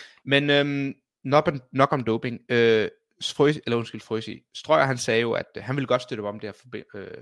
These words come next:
foreningsliv og ligesom V M. Hvad siger du, Molle? Var det noget, du godt vil støtte op om igen næste år, eller var det sådan lidt, "Ah, det var ikke så sjovt som måske en anden konkurrence," eller hvad tænker du?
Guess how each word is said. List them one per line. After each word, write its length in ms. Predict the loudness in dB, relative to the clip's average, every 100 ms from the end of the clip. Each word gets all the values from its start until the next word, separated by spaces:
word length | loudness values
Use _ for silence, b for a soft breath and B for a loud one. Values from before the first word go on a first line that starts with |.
| _
foreningsliv 520 | -16 -14 -16 -16 -16
og 80 | -14
ligesom 320 | -14 -16 -16 -20 _ -10
V 20 | -8 -6
M. 40 | -6
Hvad 140 | -6
siger 180 | -2 -2
du, 100 | 0
Molle? 340 | -2 0 -2 -6 _ -2
Var 60 |
det 100 | 0
noget, 100 | 0
du 60 | 2
godt 120 | 0
vil 60 | 0
støtte 180 | 0 2
op 80 |
om 80 | 2
igen 160 | -2 -4
næste 260 | -4 -4
år, 120 | -2 0
eller 140 | 0
var 120 | -2
det 120 | -4
sådan 120 | -6 -6
lidt, 120 | -4
"Ah, 160 | -4 -6
det 80 | -4
var 60 | -4
ikke 100 | -4
så 60 |
sjovt 280 | -2 -2 -2
som 100 | -8
måske 360 | -12 -10 -8 -6
en 80 | -8
anden 140 | -10
konkurrence," 520 | -12 -12 -10 -10 -12
eller 260 | -10 -10 -10 -10
hvad 100 | -10
tænker 200 | -8
du? 120 | -10